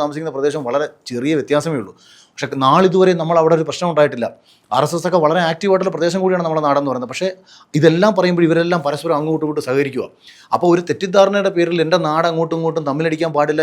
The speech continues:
എന്ന് കരുതി ജനത്തോട് കൃത്യമായിട്ട് ആ സമയത്ത് കാര്യങ്ങൾ ഞാൻ കമ്മ്യൂണിക്കേറ്റ് ചെയ്തു. ഈ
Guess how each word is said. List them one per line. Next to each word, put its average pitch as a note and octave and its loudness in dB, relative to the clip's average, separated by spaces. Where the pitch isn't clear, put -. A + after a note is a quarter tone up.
എന്ന് D#3 -8
കരുതി C#3+ -2
ജനത്തോട് C#3+ -2
കൃത്യമായിട്ട് D#3 -4
ആ - -4
സമയത്ത് D3+ -8
കാര്യങ്ങൾ D#3 -4
ഞാൻ D3 -8
കമ്മ്യൂണിക്കേറ്റ് D#3+ -2
ചെയ്തു. B2 -6
ഈ D#3 0